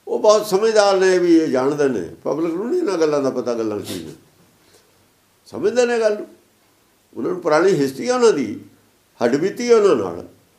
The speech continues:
ਸੁਣਦੇ ਆਉਂਦੇ ਨੇ ਬਜ਼ੁਰਗਾਂ ਤੋਂ, ਆਪਣਿਆਂ ਤੋਂ। ਇਹੀ ਉਹ ਕਿਤੇ ਸੁਣਦੇ ਨਹੀਂ। ਉਹਨਾਂ ਦੇ ਵੀ ਤਾਂ ਹੈਗੇ ਨੇ ਸੰਤ, ਉਹਨਾਂ ਦੇ ਜਿਹੜੇ ਦਾਇਰੇ 'ਚ ਆਏ ਹੋਏ ਨੇ ਸੰਪਰਕ ਦੇ ਵਿੱਚ। ਜ਼ਿਆਦਾ ਜਿਹੜਾ ਕਬੀਰ ਨੂੰ ਮੰਨਣ ਵਾਲੇ ਗੁੱਜਰ ਔਰ ਯਾਦਵ ਨੇ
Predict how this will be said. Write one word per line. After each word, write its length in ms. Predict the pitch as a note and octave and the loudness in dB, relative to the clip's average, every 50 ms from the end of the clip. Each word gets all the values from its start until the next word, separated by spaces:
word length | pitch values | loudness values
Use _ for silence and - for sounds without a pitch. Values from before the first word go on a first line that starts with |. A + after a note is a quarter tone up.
| _ _ _ _ _ _ _ _ _ | _ _ _ _ _ _ _ _ _
ਸੁਣਦੇ 360 | - - C3 D3 D#3+ G3+ G#3 | -4 -2 0 0 2 2 2
ਆਉਂਦੇ 400 | F#3+ - - C3 A#2+ B2 B2+ E3 | 2 0 0 0 2 2 2 2
ਨੇ 120 | F#3+ G3 | 2 2
ਬਜ਼ੁਰਗਾਂ 440 | F#3+ D#3 C3+ A#2 A#2 G#2 G#2 G#2 G2+ | 2 0 0 -2 -2 -2 -2 -4 -4
ਤੋਂ, 120 | G2 G2+ G2 | -4 -6 -6
ਆਪਣਿਆਂ 300 | - E2 F2 E2+ E2+ D2+ | -8 -8 -10 -12 -12 -14
ਤੋਂ। 160 | D#2+ G2 - - - _ _ _ _ _ _ _ _ _ _ G#2 | -14 -16 -18 -18 -20 _ _ _ _ _ _ _ _ _ _ -10
ਇਹੀ 240 | G2+ F#2 G2+ A#2 - - - _ _ _ _ _ _ _ _ - | -10 -8 -10 -12 -12 -14 -18 _ _ _ _ _ _ _ _ -10
ਉਹ 120 | - D3 | -4 -2
ਕਿਤੇ 200 | F3+ G3+ G3+ G3+ | 0 2 2 2
ਸੁਣਦੇ 360 | - - C#3+ C3 A#2+ A2+ G#2 | 2 0 0 0 2 2 0
ਨਹੀਂ। 120 | F2 E2+ - - - _ _ _ _ _ _ _ _ _ _ _ _ _ _ _ _ _ _ _ _ _ _ _ _ _ _ _ _ _ _ _ _ _ _ | 0 -2 -6 -14 -18 _ _ _ _ _ _ _ _ _ _ _ _ _ _ _ _ _ _ _ _ _ _ _ _ _ _ _ _ _ _ _ _ _ _
ਉਹਨਾਂ 300 | - - - G#3+ G#3+ A3 | -10 -6 -4 -2 0 2
ਦੇ 100 | A3+ A#3 | 2 2
ਵੀ 120 | A3+ A#3 A#3 | 2 2 2
ਤਾਂ 120 | - G3+ | 2 4
ਹੈਗੇ 280 | F#3 F#3 F#3 F#3+ G3 - | 4 4 4 4 4 2
ਨੇ 120 | E3+ E3 | 2 0
ਸੰਤ, 340 | C#3 C3+ C#3 C3+ B2+ A2+ C3+ | 0 0 0 -2 -2 -2 -2
ਉਹਨਾਂ 360 | C#3+ D#3+ G#3+ G#3+ G3 G3 G3+ | -2 0 0 0 -2 -2 -2
ਦੇ 440 | G3 F#3 F3+ D#3+ D3 - - - - - - - - | -2 -2 0 0 0 -2 -4 -8 -14 -16 -18 -18 -14
ਜਿਹੜੇ 240 | - A#2+ C3 C3+ C#3 | -8 -6 -4 -2 -2
ਦਾਇਰੇ 340 | B2+ G#2+ A2 A2 G#2+ G#2 G#2 | -2 -2 -4 -2 -2 -4 -4
'ਚ 100 | G2+ G#2 | -6 -6
ਆਏ 240 | A2 - G#2 G#2 G2+ | -6 -4 -4 -4 -4
ਹੋਏ 120 | F#2 F2+ | -4 -6
ਨੇ 120 | F2 F#2 F#2+ | -8 -8 -10
ਸੰਪਰਕ 440 | - A2 G#2 G2 F#2 F#2+ G2+ - F2 | -12 -14 -12 -8 -8 -8 -8 -8 -10
ਦੇ 120 | E2+ E2+ | -12 -12
ਵਿੱਚ। 300 | D#2 D#2 D#2 - - E2 - - _ _ _ _ _ _ _ _ _ _ _ _ _ _ _ _ _ _ _ _ _ _ _ _ _ _ _ _ _ _ _ _ _ _ _ _ _ _ _ _ _ _ _ _ - - - - _ _ _ - - | -12 -14 -14 -16 -16 -16 -16 -18 _ _ _ _ _ _ _ _ _ _ _ _ _ _ _ _ _ _ _ _ _ _ _ _ _ _ _ _ _ _ _ _ _ _ _ _ _ _ _ _ _ _ _ _ -20 -20 -20 -20 _ _ _ -20 -8
ਜ਼ਿਆਦਾ 580 | - C#3+ E3 F3+ F3+ F3+ G#3 G#3 A3 G#3+ G#3+ | -4 -2 0 0 0 0 0 2 4 4 4
ਜਿਹੜਾ 360 | G3+ G3+ G#3 G#3 G#3+ G#3 G#3 | 4 2 2 2 4 4 4
ਕਬੀਰ 460 | G#3 - F#3 F3 F3 F3+ F#3 F#3+ F3+ F3+ | 2 2 2 2 4 4 4 4 4 2
ਨੂੰ 160 | G3+ G3+ G3 | 0 0 0
ਮੰਨਣ 280 | E3+ E3+ E3 F3 F3 | 0 0 0 0 -2
ਵਾਲੇ 360 | F3 F3 F3 E3+ F3 F#3+ G3+ F#3+ | 0 0 2 2 2 2 2 0
ਗੁੱਜਰ 360 | D#3+ E3+ D#3+ D3 E3+ E3 E3 | 0 0 0 2 4 4 4
ਔਰ 160 | E3+ E3+ E3 | 4 4 4
ਯਾਦਵ 380 | E3 D#3+ D#3 D3+ C#3 D3 C#3 C#3+ | 4 4 4 2 2 0 0 0
ਨੇ 300 | C#3 D3+ B2 E2 - | 2 0 0 0 -2